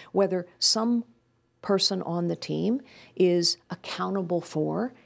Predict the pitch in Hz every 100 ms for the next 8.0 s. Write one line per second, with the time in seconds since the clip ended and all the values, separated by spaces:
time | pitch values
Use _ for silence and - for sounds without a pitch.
0 | _ 175 156 170 156 180 175 185 180 160
1 | 165 170 151 156 156 - 151 - - -
2 | 151 165 - 196 247 311 _ _ 185 196
3 | 190 190 - - 170 185 190 175 170 160
4 | 165 151 151 156 262 339 359 - - -
5 | - 190 185 180 196 185 190 202 175 180
6 | 185 180 175 185 175 180 175 175 180 180
7 | 170 185 196 202 - 285 349 - -